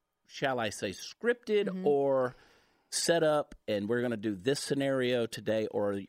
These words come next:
Speaker 1: are you just raw watching how this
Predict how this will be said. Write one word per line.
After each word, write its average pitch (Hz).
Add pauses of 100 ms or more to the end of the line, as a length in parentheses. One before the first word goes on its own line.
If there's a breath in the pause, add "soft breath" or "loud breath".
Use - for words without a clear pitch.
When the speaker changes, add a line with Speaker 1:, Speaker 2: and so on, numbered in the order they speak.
Speaker 1:
are 117
you 131
just 135 (200)
raw 117
watching 107 (1300)
how 120
this 101